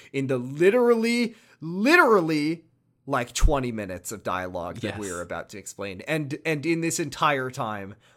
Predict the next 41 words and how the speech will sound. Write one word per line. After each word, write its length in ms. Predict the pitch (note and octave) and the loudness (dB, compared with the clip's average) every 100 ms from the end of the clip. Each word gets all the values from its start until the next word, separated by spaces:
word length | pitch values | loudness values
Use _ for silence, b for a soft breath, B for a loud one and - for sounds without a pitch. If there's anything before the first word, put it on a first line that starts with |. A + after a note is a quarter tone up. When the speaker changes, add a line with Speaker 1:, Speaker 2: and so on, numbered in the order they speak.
| - | -16
Speaker 1:
that 280 | B2 C3 | -6 -4
is 160 | B2 A2+ | -2 -6
Kiryu, 640 | - F#3 G3 G#3 G#3 G#3 G#3 B - | -4 0 2 2 0 0 -4 B -4
Date, 640 | C3+ D3+ D3 D#3 C#3+ D3 B B | 2 2 2 0 0 -2 B B
and 220 | B2 B2 | -6 -4
Minister 360 | C#3 F3 - F3 | -2 -2 -4 -6
Tamiya 540 | - C#3+ C3+ B2+ A#2+ B - | -2 -2 0 -2 -4 B -6
sitting 500 | F3 - D#3+ A3+ A3+ | -4 -2 -2 0 0
in 80 | A3+ | 2
an 100 | G3+ | 4
office 520 | F3+ E3+ F#3+ G3+ - b | 4 2 -2 -4 -10 b
and 100 | - B2+ | -2 0
Speaker 2:
Yes. 140 | A#2+ | 0
Speaker 1:
nothing 440 | A#2+ B2 D3+ E3+ C3+ | -2 -2 -2 -2 -2
happens 480 | B2 A2+ G2 F#2 - b | -2 -2 -6 -10 -16 b
for 160 | D3+ | -4
the 100 | C#3 | -2
rest 380 | B2+ C3+ C#3+ - | -2 -2 -2 -2
of, 100 | D#3 - | -6 -2
I 80 | C#3+ | -2
mean, 160 | C#3 | -2
up 160 | C#3 C#3 | -2 -4
until 260 | E3 F#3 | -4 -4
the 80 | D3+ | -4
very 460 | B2+ B2+ D#3+ F#3+ E3 | -6 -2 0 2 0
end 100 | D#3 | -2
of 60 | |
the 80 | C3+ | -6
chapter, 400 | B2+ B2 A2+ B2 | -6 -4 -4 -6
which 180 | G#2+ - | -10 -10
is 220 | G#2+ - - | -12 -14 -12
a 60 | G#2+ | -6
very 260 | A#2 D#3+ C#3+ | -2 0 0
funny 300 | D3+ B2+ A#2+ | -2 -2 -2
moment 400 | A#2 A2 A2 A2+ | -4 -6 -8 -10
in 140 | A2 | -8
coming, 360 | A2+ G#2 G#2+ A#2 | -8 -8 -10 -6
nothing 360 | C#3+ A#2+ C#3+ | -4 -4 -4
happens 400 | A#2 G#2+ A#2 G#2 | -4 -6 -6 -12
besides 420 | G#2+ - G2+ F#2+ | -12 -8 -8 -8
talking. 460 | - G2 F#2 F2 E2+ | -8 -8 -8 -10 -14